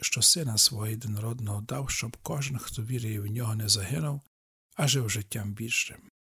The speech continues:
Цей шістнадцятий вірш, до речі, з третьої глави Євангелія від Йоанна, є найбільш цитованим віршем у Біблії взагалі. Переосмислюючи ці слова,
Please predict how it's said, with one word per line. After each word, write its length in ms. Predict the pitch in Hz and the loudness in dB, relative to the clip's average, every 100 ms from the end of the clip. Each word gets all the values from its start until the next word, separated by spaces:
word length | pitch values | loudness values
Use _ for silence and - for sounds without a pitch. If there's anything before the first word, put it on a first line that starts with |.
| _ _ _ _ _ _ - | _ _ _ _ _ _ 0
Цей 260 | 127 113 | 2 2
шістнадцятий 800 | - 123 - 110 101 117 - 107 | -2 2 2 2 0 0 -2 -6
вірш, 360 | 127 131 - - - | -4 -2 -2 -2 -8
до 180 | 113 98 | -6 -6
речі, 340 | 98 - 110 | -6 -6 -4
з 100 | - | -2
третьої 340 | - 104 - 104 | -2 -4 -6 -6
глави 220 | 113 107 | -4 -4
Євангелія 340 | 104 98 98 | -4 -4 -4
від 160 | 107 117 | -4 -4
Йоанна, 460 | 147 202 208 143 156 _ _ _ _ _ - | -6 -4 -4 -4 -4 _ _ _ _ _ -8
є 360 | 131 104 123 127 | -4 -2 -2 -4
найбільш 520 | 123 131 127 151 147 - | -2 -2 0 0 0 0
цитованим 840 | - - - 120 120 113 117 110 - _ _ _ - | 2 2 2 -2 -2 -2 -4 -6 -8 _ _ _ -8
віршем 640 | 113 107 - 131 117 117 - | -2 2 4 4 0 -4 -8
у 140 | - 107 | -6 -4
Біблії 800 | 101 107 117 107 101 101 110 - | -2 -2 -2 -2 -2 -2 -2 -8
взагалі. 720 | - - 120 104 113 98 95 - _ _ _ _ _ _ _ _ | 0 2 4 2 0 -2 -6 -12 _ _ _ _ _ _ _ _
Переосмислюючи 840 | - 101 95 - 170 170 110 98 101 | -4 2 2 4 4 4 0 -4 -2
ці 180 | - 104 | 0 2
слова, 480 | - 104 104 123 | 2 0 -4 -4